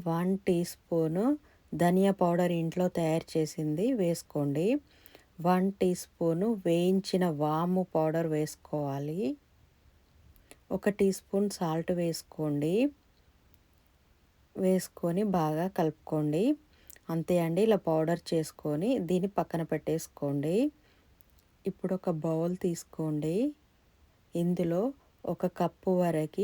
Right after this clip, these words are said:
శనగపిండి తీసుకోండి. ఒక రెండు టేబుల్ స్పూన్ వరకు బియ్యం పిండి వేసుకోండి. ఒక టీ స్పూను కారం వేసుకోండి.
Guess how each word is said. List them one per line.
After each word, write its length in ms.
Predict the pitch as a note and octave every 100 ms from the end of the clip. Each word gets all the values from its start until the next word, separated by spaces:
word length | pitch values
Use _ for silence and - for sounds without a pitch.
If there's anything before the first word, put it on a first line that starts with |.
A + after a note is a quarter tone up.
| B3
శనగపిండి 800 | - F#3 E3+ E3+ F3+ F3+ E3+ F#3+
తీసుకోండి. 760 | F#3+ D#3+ - - D3 C#3+ D3+ G3 D4+ D4 _ _ _ _ _ _ _ _ _ _ _ _ _ _ _ _ _ _ _ _ -
ఒక 200 | F#3 -
రెండు 380 | G3+ F#3 F3+ G3
టేబుల్ 420 | G3 F3 E3 F3+ F#3
స్పూన్ 380 | - F#3 F3
వరకు 420 | E3 D#3+ D3+ - A3
బియ్యం 400 | E3+ E3+ F3 F3+
పిండి 320 | F3 E3+ E3+
వేసుకోండి. 760 | E3 D#3 - - D#3 D3+ C#3+ D#3 G#3+ C#4+ - _ _ _ _ _ _ _ _ _ _ _ _ _ _ _ _ _ _ _ _ _ _ _ _ _ _ _ _ _ _ _ - _ _ _ _ _ _ _ _ _ _ _ -
ఒక 340 | F#3+ - G#3
టీ 200 | - F#3 F#3+
స్పూను 520 | - _ F#3 E3+ G3+ B3
కారం 420 | F#3+ D#3+ E3+ F#3
వేసుకోండి. 800 | F3+ D#3+ - - - D3+ D3 D#3